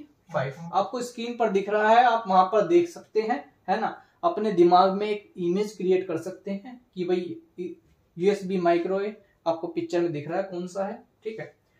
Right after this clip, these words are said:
उसके बाद आता है USB micro B। जब B की बात करता हूं तो इसमें भी हमारी number of pins कितनी रही? Five। इन सभी बातों के बाद, इन सभी बातों के बाद आपको सामने एक बात निकल कर के आई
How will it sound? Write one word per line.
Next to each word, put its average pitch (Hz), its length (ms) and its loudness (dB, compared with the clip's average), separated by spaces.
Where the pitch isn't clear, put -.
उसके - 260 -4
बाद 208 200 4
आता 202 220 4
है 214 180 -2
USB 196 360 -6
micro 165 460 -2
B। 151 240 -10
जब 156 140 -4
B 190 140 -2
की 202 140 -6
बात 196 220 4
करता 202 220 -2
हूं 214 80 -6
तो 214 80 -6
इसमें 202 280 -4
भी 196 80 -2
हमारी 190 240 2
number 185 200 -2
of 202 160 0
pins 190 200 -8
कितनी 196 300 -8
रही? 202 220 -6
Five। - 180 -10
इन 277 140 -4
सभी 233 380 4
बातों 233 360 10
के 254 160 6
बाद, 160 340 2
इन 285 180 0
सभी 208 440 6
बातों 233 340 6
के 247 140 6
बाद 165 460 4
आपको 226 420 4
सामने 226 380 2
एक 233 220 2
बात 214 320 8
निकल 220 220 4
कर 220 180 6
के 208 160 -4
आई 196 280 6